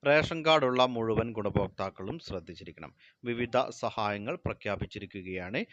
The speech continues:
വീഡിയോ മുഴുവനായി ശ്രദ്ധിക്കണം. മറ്റുള്ളവരിലേക്കും ഈ ഇൻഫർമേഷൻ ഷെയർ ചെയ്തെത്തിക്കുവാനും നിങ്ങൾ മറക്കരുത്. നാളെ രണ്ടായിരത്തി ഇരുപത്തിയഞ്ച് ഓഗസ്റ്റ് മാസം ഇരുപത്തിയാറാം തീയതി ചൊവ്വാഴ്ച ദിവസം. നാളെ മുതൽ അറിഞ്ഞിരിക്കേണ്ടതായിട്ടുള്ള അറിയിപ്പുകളാണ് ഈ ഒരു വീഡിയോയിൽ ഉൾപ്പെടുത്തിയിട്ടുള്ളത്.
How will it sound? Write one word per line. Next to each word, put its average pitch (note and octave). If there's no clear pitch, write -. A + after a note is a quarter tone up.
വീഡിയോ C3
മുഴുവനായി A#2+
ശ്രദ്ധിക്കണം. A2+
മറ്റുള്ളവരിലേക്കും A2
ഈ A2
ഇൻഫർമേഷൻ G#2
ഷെയർ G#2+
ചെയ്തെത്തിക്കുവാനും G2+
നിങ്ങൾ G#2
മറക്കരുത്. G2+
നാളെ B2+
രണ്ടായിരത്തി A#2
ഇരുപത്തിയഞ്ച് A2
ഓഗസ്റ്റ് A2
മാസം A2
ഇരുപത്തിയാറാം A#2
തീയതി G#2
ചൊവ്വാഴ്ച G2
ദിവസം. G2+
നാളെ C3+
മുതൽ C#3+
അറിഞ്ഞിരിക്കേണ്ടതായിട്ടുള്ള A2+
അറിയിപ്പുകളാണ് G#2+
ഈ G#2+
ഒരു G#2
വീഡിയോയിൽ G2
ഉൾപ്പെടുത്തിയിട്ടുള്ളത്. E2